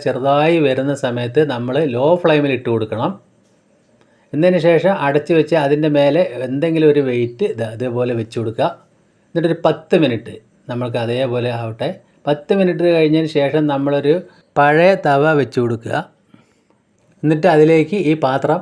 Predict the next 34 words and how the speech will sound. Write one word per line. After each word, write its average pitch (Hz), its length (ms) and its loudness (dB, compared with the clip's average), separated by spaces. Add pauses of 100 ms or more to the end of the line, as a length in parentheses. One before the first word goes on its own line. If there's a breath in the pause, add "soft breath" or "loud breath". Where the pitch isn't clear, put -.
(120)
ഇതേപോലെ 139 520 0
വെച്ച് 117 160 -6
കൊടുക്കുക. 110 300 -4
അപ്പോൾ 135 200 -2
പെട്ടെന്ന് 156 460 0
കരിയില്ല. 143 400 2
ഇനി 156 180 2
അതൊരു 170 180 2 (100)
പതിനഞ്ച് 170 520 2
മിനിറ്റ് 156 320 2
low 147 140 2 (100)
to 175 80 0 (140)
medium 170 420 2
ഫ്ലെയിമിൽ 139 380 0
ഇട്ടിട്ട് 147 420 -4
നമ്മൾ 131 240 -2 (180)
വേവിച്ചെടുക്കണം. 120 600 -4 (720 soft breath)
പതിനഞ്ച് 175 640 4
മിനിറ്റ് 156 400 4
കഴിഞ്ഞ് 143 320 4
ഇതാ 143 120 4 (120)
ഞാൻ 139 160 2
അതാ 135 100 4 (120)
തുറന്ന് 131 300 2
നോക്കുന്നുണ്ട്. 127 440 0 (300)
തുറന്ന് 147 260 0
നോക്കുമ്പോൾ 143 320 0
നമുക്ക് 139 240 -4
വീഡിയോയിൽ 139 340 0
കണ്ടാൽ 123 260 -4 (100)
തന്നെ 127 220 -2
അറിയാം 131 300 -4 (1800 soft breath)
നന്നായിട്ടൊക്കെ 151 640 2 (160)
വെന്ത് 147 260 2